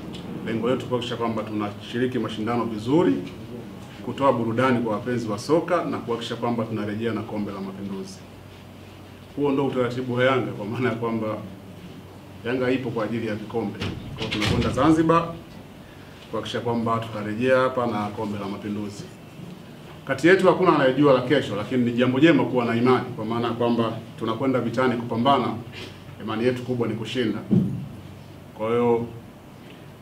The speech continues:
mashindano yatakapokuwa yameanza, target yetu kubwa ni kushinda kombe. Tutafikia wapi? Hilo ni swala ambalo liko kwenye mikono ya Mwenyezi Mungu, kwa sababu kati yetu sisi hakuna anayejua la kesho.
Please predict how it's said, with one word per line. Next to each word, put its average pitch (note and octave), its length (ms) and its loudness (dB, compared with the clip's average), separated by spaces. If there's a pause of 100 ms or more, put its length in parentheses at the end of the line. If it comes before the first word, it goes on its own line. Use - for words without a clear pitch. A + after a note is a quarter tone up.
(160)
mashindano B2+ 400 4
yatakapokuwa C3 480 4
yameanza, D#3+ 640 6 (1120)
target A#2 280 -2
yetu C3 180 -2
kubwa B2+ 260 2
ni A2 140 2
kushinda G#2+ 380 -6
kombe. G#2 340 -6 (520)
Tutafikia A#2 540 2
wapi? E3+ 300 6
Hilo C#3 260 2
ni A#2 120 2
swala B2 240 2
ambalo A#2+ 280 4
liko A#2 200 -2
kwenye A2 300 -2 (460)
mikono A#2+ 300 0
ya A#2 60 2
Mwenyezi A2+ 320 -2
Mungu, B2 280 4
kwa G#2+ 100 -4
sababu A2 440 -4 (520)
kati A#2 240 -4
yetu B2+ 200 0
sisi A#2+ 280 -4
hakuna A2+ 280 -2
anayejua G#2 440 -4
la F#2+ 60 -4
kesho. G2 360 -10